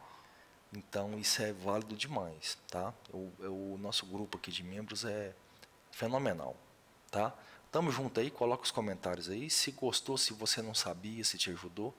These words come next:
coloca aí também, escreve aí debaixo do vídeo. A gente tá junto, tá?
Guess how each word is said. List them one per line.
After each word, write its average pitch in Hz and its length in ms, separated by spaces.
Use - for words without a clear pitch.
coloca 117 340
aí 110 40
também, 98 300
escreve 101 400
aí 98 60
debaixo 87 340
do 85 80
vídeo. 92 360
A - 60
gente 107 220
tá 120 180
junto, 85 320
tá? 113 180